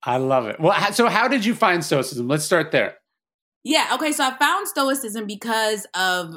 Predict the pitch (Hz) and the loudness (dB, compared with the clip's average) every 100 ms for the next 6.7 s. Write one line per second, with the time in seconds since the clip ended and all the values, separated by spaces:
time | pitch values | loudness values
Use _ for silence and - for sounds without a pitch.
0 | - 202 185 170 190 220 208 196 180 190 | -8 -6 -6 -4 -4 -4 -4 -6 -8 -6
1 | 180 170 165 165 - 165 160 151 160 190 | -4 -2 -2 -4 -4 -4 -4 -4 -4 -4
2 | 185 147 127 - - 180 160 175 165 165 | -4 -6 -10 -12 -12 -10 -8 -6 -4 -4
3 | - _ - 190 185 180 180 170 160 156 | -8 _ -10 -6 -4 -4 -6 -6 -6 -6
4 | 156 - 175 160 - 156 151 147 147 151 | -8 -10 -10 -10 -8 -6 -4 -2 -2 -4
5 | - - 226 226 208 180 165 160 151 147 | -10 -4 -2 -2 -4 -4 -4 -4 -4 -6
6 | 143 214 240 170 139 139 | -6 -4 -4 -4 -6 -10